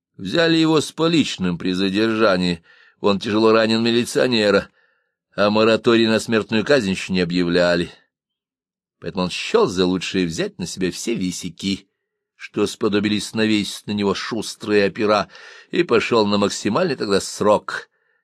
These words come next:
и за свои, и за чужие прегрешения. Про Анну к тому времени все уж и думать забыли.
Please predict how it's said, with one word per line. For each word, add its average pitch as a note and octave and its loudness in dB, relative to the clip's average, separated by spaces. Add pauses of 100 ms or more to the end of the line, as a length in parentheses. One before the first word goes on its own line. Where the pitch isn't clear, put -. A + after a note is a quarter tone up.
(140)
и G3 -2
за D3+ -4
свои, A#2 0
и F#2+ -4
за F2 -2
чужие F2+ -2
прегрешения. E2+ -8 (920)
Про F#2 2 (100)
Анну G3 2
к - -10
тому E3 -4
времени D3 -6
все - -8
уж A2 -8
и G2+ -4
думать G#2+ -6
забыли. F2 -6